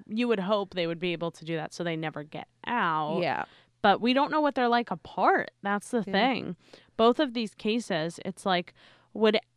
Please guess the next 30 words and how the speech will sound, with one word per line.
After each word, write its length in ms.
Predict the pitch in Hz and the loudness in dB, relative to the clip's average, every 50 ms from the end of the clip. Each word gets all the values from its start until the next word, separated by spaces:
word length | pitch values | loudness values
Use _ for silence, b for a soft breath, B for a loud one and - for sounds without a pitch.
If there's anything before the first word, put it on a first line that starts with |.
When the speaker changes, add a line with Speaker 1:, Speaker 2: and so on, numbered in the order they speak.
| _ _ - | _ _ -8
Speaker 1:
these 300 | 185 208 220 220 240 226 | -4 -2 -2 0 -2 -2
things 320 | - 262 247 240 247 - | -2 -2 0 0 0 -2
have 120 | - 214 170 | -4 -6 -6
happened 600 | 180 208 214 214 226 208 - 208 190 180 185 170 | 0 2 4 4 4 4 2 0 0 0 0 -2
if 180 | 175 - - - 165 - | -4 -6 -8 -12 -10 -6
this 240 | - 196 170 - - | -4 -4 -4 -6 -8
family 540 | - - 208 196 196 196 202 202 196 180 180 | -4 -2 0 0 0 0 -2 -2 -2 -2 -2
wasn't 460 | 180 175 165 156 - 202 214 240 247 | 0 0 0 0 0 0 0 0 0
Speaker 2:
Yeah. 80 | 220 190 | 0 0
Speaker 1:
so 480 | 180 196 180 165 156 160 156 160 160 - | 0 0 2 2 2 0 0 -2 -4 -4
Speaker 2:
It's 160 | - 214 - | -6 -4 0
like 180 | 202 202 240 160 | 2 2 2 2
Speaker 1:
close-knit? 400 | 160 - - 214 208 214 240 233 | 0 -2 2 4 6 8 8 6
Speaker 2:
Folie 180 | 208 220 202 196 | 6 4 2 2
à 80 | 190 180 | 0 0
Deux. 180 | 226 240 226 | 0 2 4
Like, 220 | 190 185 180 180 - | 4 4 2 0 -2
sometimes 680 | - - 196 202 202 233 226 214 214 220 214 214 - - | -2 -2 -2 -2 -2 -2 -2 -2 -2 -4 -6 -10 -10 -6
one 280 | 175 175 175 185 196 | -2 -2 -2 -2 -2
person 440 | 185 - 170 170 - - 185 180 180 | -2 0 0 0 2 2 0 0 2
brings 260 | 170 160 165 170 160 | 0 0 -2 0 2
out 160 | 160 165 240 | 2 2 4
the 60 | 220 - | 2 2
Speaker 1:
Mm-hmm. 100 | 233 - | 0 0
Speaker 2:
crazy 380 | - 170 165 165 160 - 160 156 | 0 2 2 0 0 -2 -4 -4
in 80 | 156 | -2
Speaker 1:
In 80 | 160 156 220 | 0 2 2
Speaker 2:
another 100 | 214 - - | 2 2 2
person. 20 | - 208 196 | 2 2 4
Speaker 1:
everyone. 500 | 190 196 180 175 240 240 254 - - 214 | 2 0 0 0 0 0 0 0 -4 -6